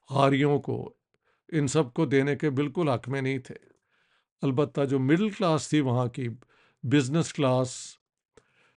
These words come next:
ये एजुकेशन में भी जो लोग थे, पढ़े लिखे लोग, उन्होंने, अ, स्कूल, कॉलेजों का सिलसिला बनाया हुआ था। और तो और,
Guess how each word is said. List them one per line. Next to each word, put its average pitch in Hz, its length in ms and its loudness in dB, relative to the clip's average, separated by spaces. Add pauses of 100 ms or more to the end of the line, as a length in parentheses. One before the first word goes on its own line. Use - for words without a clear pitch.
(220)
ये 135 520 2
एजुकेशन 147 640 2
में 160 160 2
भी 151 120 2
जो 143 160 0
लोग 123 400 -2
थे, 131 180 -4 (880)
पढ़े 156 200 4
लिखे 143 320 2
लोग, 127 420 -2 (400)
उन्होंने, 165 520 2
अ, 147 140 -8 (540)
स्कूल, 151 720 2
कॉलेजों 135 560 0
का 131 520 -4 (540)
सिलसिला 143 460 0
बनाया 123 360 0
हुआ 143 260 0
था। - 340 -10 (540)
और 151 200 0
तो 147 240 -2
और, 139 340 -2